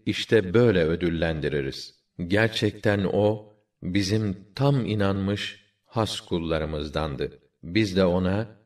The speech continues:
salih kişilerden, üstelik peygamber olacak bir evladı, İshak'ı müjdeledik. Kendisine de, İshak'a da feyz ve bereketler verdik. Onların neslinden gelenler arasında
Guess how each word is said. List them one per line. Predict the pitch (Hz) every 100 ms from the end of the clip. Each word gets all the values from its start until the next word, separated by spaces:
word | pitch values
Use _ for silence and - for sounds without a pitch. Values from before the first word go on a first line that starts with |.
| _
salih | - - 92 90 104 101
kişilerden, | 101 - 92 90 85 87 92 80 - _ _ _
üstelik | 95 - 110 107 110 110 113 _ -
peygamber | 104 98 104 107 123
olacak | 139 95 92 98 95 95
bir | 90
evladı, | 90 85 90 90 85 95 98 - _ _ _
İshak'ı | 107 - - 101 92 92 107
müjdeledik. | 80 82 69 73 73 69 69 - _ _ -
Kendisine | 120 123 123 - 143 147
de, | 113 107 104 104 _ _ -
İshak'a | 95 - 101 95 117 107
da | 104 101 101 - _ _
feyz | - 117 123 107 90
ve | 95 90
bereketler | 92 90 95 90 92 101 87
verdik. | 73 71 69 76 - _ _ _
Onların | 113 117 113 123 151 110
neslinden | 95 - 101 95 98 95
gelenler | 87 92 92 95
arasında | 95 95 92 101 92 98 104 101